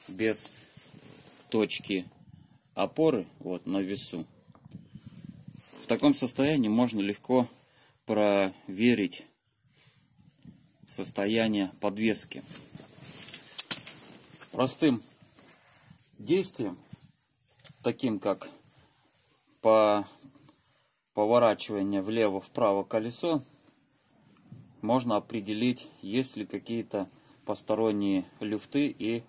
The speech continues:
неисправности в подвеске. Вот давайте глянем. Вот если так вот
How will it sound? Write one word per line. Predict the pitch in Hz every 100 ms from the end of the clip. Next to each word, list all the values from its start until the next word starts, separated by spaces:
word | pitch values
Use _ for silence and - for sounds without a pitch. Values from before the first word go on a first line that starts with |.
| - - _
неисправности | 104 110 107 - 123 110 92 92 - -
в | -
подвеске. | 107 101 101 92 - - - - - - -
Вот | 92 98
давайте | 110 120 110
глянем. | 101 110 95 82 - - - - - - - - - - - - - - _ _ - - - - - - - - - - - - _ - - - - - - - - -
Вот | 90 98 120 123 -
если | 120 123 120
так | 120 131 117
вот | -